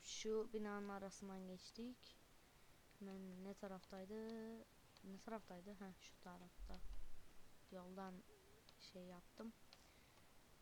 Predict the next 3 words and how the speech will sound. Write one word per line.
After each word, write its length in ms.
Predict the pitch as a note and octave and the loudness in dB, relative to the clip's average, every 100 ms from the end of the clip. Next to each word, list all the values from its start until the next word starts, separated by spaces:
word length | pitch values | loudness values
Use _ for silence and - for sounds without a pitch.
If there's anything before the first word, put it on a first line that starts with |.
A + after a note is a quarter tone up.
| - - - - - G3 | -14 -14 -14 -14 -10 -6
Evet, 460 | F#3+ - - - - - - - | -4 -4 -6 -6 -8 -12 -4 -2
gidiyoruz, 840 | G3+ G#3 F#3+ G3+ G#3+ C4+ - - - | 4 4 4 4 4 4 -2 -10 2
gidiyoruz. 1080 | C#4 C4 B3+ A#3+ G#3 G3+ G3+ - - - | 4 8 6 6 2 0 -2 -6 -10 -12